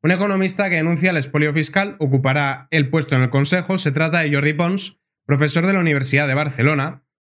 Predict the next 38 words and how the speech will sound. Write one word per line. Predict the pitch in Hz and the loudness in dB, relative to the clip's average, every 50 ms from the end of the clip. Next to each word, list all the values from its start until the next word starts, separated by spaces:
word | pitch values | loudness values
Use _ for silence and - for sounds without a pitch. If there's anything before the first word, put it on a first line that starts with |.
| _ _ _ _ - | _ _ _ _ -4
El | 117 120 | 0 2
nombramiento | 127 131 127 131 139 143 151 151 131 160 | 4 4 4 4 4 2 0 0 0 0
de | 160 156 147 | 0 0 0
Pons, | 131 170 170 170 190 190 - | 0 0 0 0 0 0 0
según | - 143 135 147 143 | 0 0 2 2 0
ha | 143 | 0
avanzado | 143 139 131 139 147 143 143 | 0 0 0 0 0 0 0
el | 135 | 0
periódico, | 131 135 139 156 160 151 143 127 143 131 143 139 135 - _ _ _ _ | 0 0 0 2 2 0 -2 -2 -2 -2 -4 -4 -6 -14 _ _ _ _
fue | 151 151 | -2 0
pactado | 139 165 156 156 - 160 156 156 160 143 | 0 0 -2 -2 -2 -2 0 0 0 -2
por | 160 156 143 | -2 0 2
Sánchez | - - 131 135 135 131 147 147 143 143 - - | 2 2 2 2 2 2 2 0 0 -4 -6 -6
y | 123 101 | -6 -2
Pere | - 120 120 123 | 0 2 2 2
Aragonés. | 120 123 120 131 151 170 156 110 95 - - - - _ _ _ _ _ _ _ 123 | 0 0 0 0 0 0 0 -2 -2 -4 -6 -6 -8 _ _ _ _ _ _ _ 0
Ese | 127 - 160 156 | 2 2 4 2
acuerdo | 151 143 127 147 160 156 165 165 | 2 0 -2 -2 -2 0 0 -2
formaba | 139 156 143 143 147 151 156 151 | 0 0 0 2 2 0 0 -2
parte | 143 160 156 143 165 | -2 -2 -2 0 0
de | 160 160 | 0 0
los | 147 143 131 135 | 0 -2 -2 -2
gestos | 151 160 - - 160 143 | -2 -2 0 0 0 0
de | 160 | 2
Moncloa | 160 175 175 151 156 147 147 151 151 143 - | 2 2 0 0 0 0 0 0 -2 -4 -4
para | 160 156 170 | -4 -2 -2
allanar | 170 156 151 151 151 151 147 135 | 0 0 0 0 0 0 0 0
la | 127 | 0
investidura | 127 127 135 131 131 147 147 147 147 143 139 | 2 2 0 2 2 2 2 2 0 -2 -2
posterior | 143 135 - 165 156 147 143 143 143 151 135 | -2 -2 0 0 0 2 2 2 0 0 0
de | 131 156 165 | 0 0 2
Salvador | 165 - - 165 139 131 131 139 147 | 2 2 0 0 2 0 0 0 0
Illa | 151 147 156 156 151 143 - | 0 0 0 0 -2 -2 -2
como | - 165 170 170 | -2 0 0 0
presidente | 156 170 160 - - 160 147 143 143 139 165 | 0 0 0 2 2 2 2 2 2 0 0
de | 165 | 0
la | 165 151 123 | 0 0 0
Generalidad | 131 127 123 123 123 120 127 139 151 165 165 - _ | 2 2 2 2 2 2 2 0 0 -2 -4 -10 _